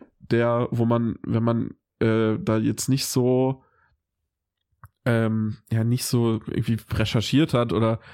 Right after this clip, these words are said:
da nur so oberflächlich drauf guckt, denkt, „Ja, mein Gott, das ist ja halt ein Kinderfilm“, äh, dass ein Film eben auch sowas irgendwie transportiert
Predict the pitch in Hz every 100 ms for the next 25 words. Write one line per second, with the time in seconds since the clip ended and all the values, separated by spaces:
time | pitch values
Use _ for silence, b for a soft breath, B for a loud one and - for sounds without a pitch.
0 | B - 117 127 131 120 147 135 131 127
1 | 123 - 117 - 127 - 127 127 117 123
2 | 120 131 127 - 117 123 - 117 156 143
3 | 113 117 120 156 B B B B - 120
4 | 120 120 127 - 139 123 123 110 - 131
5 | 123 117 - - 123 120 117 - 113 -
6 | 110 - 120 113 -